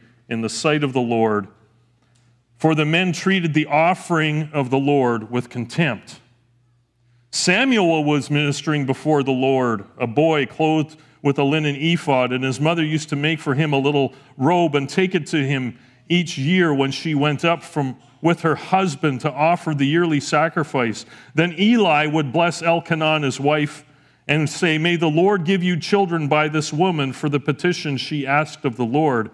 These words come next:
So then they would return to their home. And indeed, the Lord visited Hannah, and she conceived and bore three sons and two daughters. And the boy Samuel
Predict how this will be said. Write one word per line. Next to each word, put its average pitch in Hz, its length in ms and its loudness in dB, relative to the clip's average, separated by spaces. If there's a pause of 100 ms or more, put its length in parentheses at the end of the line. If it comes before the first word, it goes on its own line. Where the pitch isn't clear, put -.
(400)
So 143 220 0
then 156 220 0
they 156 120 2
would 139 180 0
return 139 360 -2
to 139 80 -2
their 120 160 -4
home. 175 260 0
And 135 120 -2
indeed, 151 500 0 (220)
the 156 100 4
Lord 190 300 2
visited 175 460 0
Hannah, 180 440 0 (240)
and 151 140 0
she 175 200 -4
conceived 156 600 -2
and 127 160 -2
bore 160 200 2
three 151 300 -2
sons 143 500 -4
and 123 160 -6
two 151 160 -4
daughters. 127 680 -2 (560)
And 123 120 0
the 123 60 2
boy 147 320 2
Samuel 147 840 0